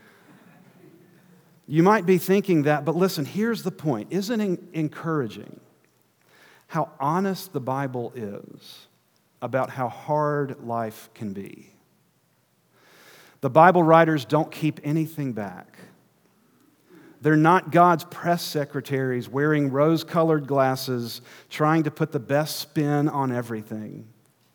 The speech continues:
The Bible is not propaganda that makes it look like following God in this world is always gonna be happy and amazing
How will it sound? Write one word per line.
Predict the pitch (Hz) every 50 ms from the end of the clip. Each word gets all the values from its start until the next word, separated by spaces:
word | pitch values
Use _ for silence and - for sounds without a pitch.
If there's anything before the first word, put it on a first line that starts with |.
| _ _ _ _ - - - - -
The | - 131
Bible | 127 165 170 180 185 180 175
is | 165 131 147
not | 160 165 180 170 -
propaganda | - - 175 170 170 - 170 143 127 156 160 170 175 160 147 127 117 110 113 113 - - - - -
that | - -
makes | - 165 175 185 180 -
it | 190 170
look | 170 160 165 185 - -
like | 180 175 165 -
following | - - 175 165 180 185 180 175 170
God | 143 143 156 160 170 180 175
in | 170 165 165
this | 160 156 -
world | 147 139 143 151 156 151 151 143
is | 135 120
always | - 147 151 170 175 170 165 160 143 120
gonna | 131 156 160 156
be | 131 151 147
happy | 131 - 143 143 143 151 143 - 151 147 147 135 -
and | 143 127 127
amazing | 120 113 117 123 127 139 143 131 131 143 139 135 135 131